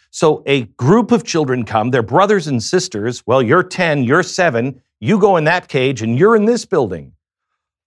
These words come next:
Oh my gosh, can you imagine being a seven-year-old girl and separated from your brother in another country? How horrible.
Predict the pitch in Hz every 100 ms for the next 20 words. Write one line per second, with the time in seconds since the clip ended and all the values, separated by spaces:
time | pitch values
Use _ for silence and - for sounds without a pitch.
0 | - 226 247 240 240 - 196 190 180 151
1 | 160 160 147 - 147 139 135 135 123 98
2 | 135 185 156 117 - 143 135 139 143 -
3 | 165 175 175 143 214 226 170 98 - 139
4 | 131 113 104 151 - 220 226 - - 90
5 | 160 202 202 240 302 262 143 76